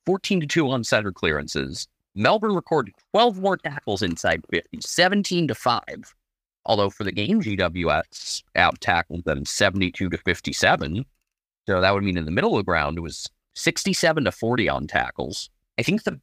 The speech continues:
best stat that describes how ugly this game was, Melbourne was thirty-five point six percent efficiency inside fifty, and they were by far the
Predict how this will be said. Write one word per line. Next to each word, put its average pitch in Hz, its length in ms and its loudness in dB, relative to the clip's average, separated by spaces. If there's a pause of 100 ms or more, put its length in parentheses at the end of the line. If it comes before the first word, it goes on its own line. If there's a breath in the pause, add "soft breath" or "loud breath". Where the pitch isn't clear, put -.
best 113 280 2
stat 110 320 0
that 110 120 -2
describes 92 640 0
how 92 200 2
ugly 87 320 0
this 87 200 -2
game 78 260 -4
was, 104 480 0 (280)
Melbourne 180 640 2
was 127 220 -2
thirty-five 131 640 0
point 104 180 -4
six - 260 -2
percent 95 560 -2
efficiency 95 580 -2
inside 80 400 0
fifty, 104 540 -2
and 104 140 -2
they 95 60 2
were 98 120 2
by 92 160 2
far 110 240 2
the 104 160 -2